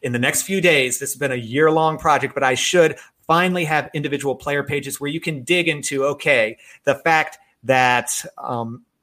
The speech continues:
specifically, uh, let's see, Marcelo Mayer has a score of thirty-four point four two. When you break it down, that's eighteen and a half runs above replacement with a replacement level of eighteen point eight,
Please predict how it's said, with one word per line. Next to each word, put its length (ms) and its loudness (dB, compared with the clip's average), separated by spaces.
specifically, 880 0
uh, 180 2
let's 240 0
see, 380 0
Marcelo 400 4
Mayer 420 2
has 320 0
a 80 0
score 240 0
of 80 0
thirty-four 400 -2
point 280 -8
four 200 -4
two. 320 -6
When 160 -8
you 80 -8
break 300 2
it 120 -6
down, 300 0
that's 280 0
eighteen 320 0
and 100 -4
a 60 0
half 400 -2
runs 200 -6
above 240 -4
replacement 460 -6
with 100 -6
a 40 -6
replacement 480 -2
level 200 0
of 140 -4
eighteen 260 -2
point 220 -6
eight, 220 2